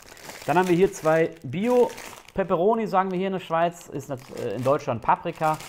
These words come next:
Die kosten ein Franken siebzig, sind vierhundert Gramm. Dann habe ich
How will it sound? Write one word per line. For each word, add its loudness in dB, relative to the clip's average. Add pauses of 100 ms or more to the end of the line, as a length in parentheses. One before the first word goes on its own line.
(400)
Die -6
kosten -2 (400)
ein 0
Franken -2
siebzig, -4
sind -4
vierhundert -4
Gramm. 0 (2500)
Dann 4
habe 4
ich -12